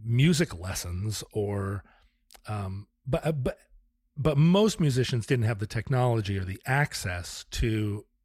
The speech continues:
to connect with the larger world, uh, where music is needed. And people in Los Angeles that had degrees in music and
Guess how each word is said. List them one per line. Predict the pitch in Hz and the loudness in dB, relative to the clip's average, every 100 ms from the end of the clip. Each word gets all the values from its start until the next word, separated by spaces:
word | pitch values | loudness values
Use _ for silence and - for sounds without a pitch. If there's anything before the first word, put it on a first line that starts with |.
| _ _ _ _ _ _ | _ _ _ _ _ _
to | - 120 | -2 -2
connect | - 139 127 127 131 - - | 0 0 2 2 2 0 -2
with | 113 110 | 0 0
the | - | -2
larger | 117 123 127 120 113 | 0 2 4 2 0
world, | 104 107 113 110 101 98 - | -2 2 4 4 0 -8 -10
uh, | 123 - - 110 - | -12 -12 -20 -20 -16
where | - 135 123 | -6 0 2
music | 131 151 131 123 | 4 4 4 0
is | 107 | 2
needed. | 113 110 80 78 _ - - _ _ _ _ _ _ _ | 2 0 -2 -12 _ -20 -20 _ _ _ _ _ _ _
And | 123 117 113 | 0 2 2
people | - 160 135 123 | 0 0 2 0
in | 107 | 0
Los | 107 98 170 | -4 -2 2
Angeles | 175 170 147 139 | 2 4 4 2
that | - 98 | 0 -4
had | 104 101 - _ _ _ _ _ - | -4 -8 -16 _ _ _ _ _ -6
degrees | 123 113 127 127 131 131 113 | -2 0 2 2 4 4 2
in | 120 | 0
music | 120 127 117 123 - | 0 2 2 0 -4
and | 95 | -6